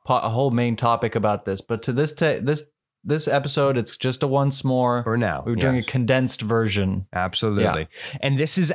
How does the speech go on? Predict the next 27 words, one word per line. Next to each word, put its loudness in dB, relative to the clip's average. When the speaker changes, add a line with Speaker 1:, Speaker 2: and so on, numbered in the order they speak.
Speaker 2:
ours, -2
not 0
maybe 0
also -2
what 0
we 0
think 0
it -4
could -2
be 2
the 0
general 0
mass, 0
what 0
we 0
think -2
everybody 0
would -2
like. -2
This 0
is 0
ours, -2
what 0
we 0
each -2
like. -2
David, -2